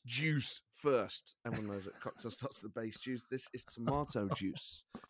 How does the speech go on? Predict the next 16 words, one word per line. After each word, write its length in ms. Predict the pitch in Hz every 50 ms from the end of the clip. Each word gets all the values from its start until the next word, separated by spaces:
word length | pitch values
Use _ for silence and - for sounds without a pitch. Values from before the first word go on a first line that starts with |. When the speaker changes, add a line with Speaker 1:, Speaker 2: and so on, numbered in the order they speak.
| _ -
Speaker 1:
That's 240 | 160 127 - -
a 60 | 160 131
scary 560 | - - - - 156 143 135 127 117 110 98
juice, 300 | 87 107 104 98 - -
isn't 180 | 127 117 117
it? 80 | 113 -
You, 120 | - 120 117 -
you 100 | 139 131
don't 180 | 147 156 147 131
go, 160 | 139 135 123 -
"Oh, 160 | 143 143 135
that 180 | 131 131 127 131
might 240 | 139 131 127 - -
improve 800 | 127 117 101 - - 135 135 135 127 117 113 107 101 92 - - _ -
the 80 | 104 101
flavour." 520 | - - 110 101 95 95 95 92 90 98